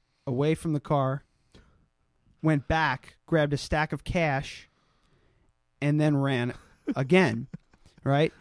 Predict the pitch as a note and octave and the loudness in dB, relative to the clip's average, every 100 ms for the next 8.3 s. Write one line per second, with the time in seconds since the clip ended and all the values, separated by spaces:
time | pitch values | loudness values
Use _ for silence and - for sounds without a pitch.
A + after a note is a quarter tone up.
0 | _ - A#2 G2+ G2+ - G2 - G2 E2 | _ -12 -10 -10 -10 -10 -12 -12 -10 -2
1 | C#3 D#3 F#3+ G3+ F#3 - G#3 - D3+ F3+ | 2 4 6 4 2 2 0 0 4 6
2 | - - G3 F#3 G3 - G3+ A3 G#3+ F3 | 4 2 2 2 -4 -10 -2 6 6 6
3 | G#3+ F#3+ - - - F#4 G4+ - F3 - | 2 2 2 -10 -10 -6 -6 -6 -6 -8
4 | - - - - - F3 F3 E3 E3+ E3 | -16 -20 -20 -20 -10 -4 -2 -2 -4 -4
5 | D#3 C#3 C#3 D3 - D3 C3+ - G#3 - | -4 -6 -8 -10 -10 -6 -4 2 0 4
6 | G#3 - C#4 G2+ A#3+ - B3+ - - _ | 2 6 4 4 -2 2 -2 -2 -20 _
7 | - - - - G#3 - C4+ - - F#3 | -20 -20 -20 -2 -2 -2 -8 -8 0 8
8 | F3+ E3+ D#3 | 10 8 6